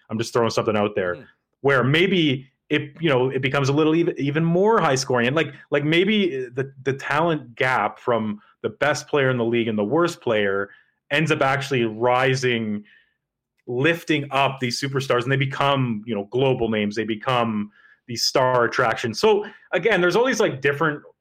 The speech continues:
Speaker 1: angles into this and different ways to look at it. You can spin it positive or negative pretty much, um, on any topic relating to expansion. But I thought that was an interesting one that someone brought up to me when I did this story, where it's like,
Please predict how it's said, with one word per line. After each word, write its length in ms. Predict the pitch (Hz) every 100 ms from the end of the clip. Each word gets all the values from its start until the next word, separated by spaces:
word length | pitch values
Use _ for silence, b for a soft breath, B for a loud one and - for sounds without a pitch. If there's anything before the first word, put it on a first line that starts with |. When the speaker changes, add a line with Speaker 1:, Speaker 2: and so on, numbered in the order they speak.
| -
Speaker 1:
angles 440 | 120 131 143 143
into 200 | 151 147
this 220 | 156 156 143
and 100 | 120
different 240 | 131 143
ways 200 | 135 139
to 80 | 120
look 280 | 107 117 131
at 120 | 127
it. 40 |
You 60 | 135
can 100 | 131
spin 360 | - - 139
it 120 | 135 131
positive 400 | 131 123 123 120
or 80 |
negative 380 | 110 107 110 120 -
pretty 320 | _ 147 131
much, 340 | 120 117 - b b b b b -
um, 300 | 110 101 104 113
on 180 | 120 120
any 320 | 117 123 123
topic 540 | 117 - 104 120 127 120
relating 360 | 113 104 110 110
to 80 | 107
expansion. 680 | 104 - 98 104 139 151 156 b b
But 100 | 147
I 100 | 165
thought 240 | 165 202 202
that 180 | 156
was 140 | 156 135
an 60 |
interesting 460 | 131 131 135 135 117
one 140 | 117 113
that 180 | 107
someone 240 | - 117 110
brought 240 | 110 107
up 140 | 104 -
to 100 | 110
me 80 |
when 100 | 104
I 80 | 101
did 140 | 98 101
this 180 | 101
story, 300 | - 104 101
where 140 | 98 98
it's 140 | -
like, 240 | 104 98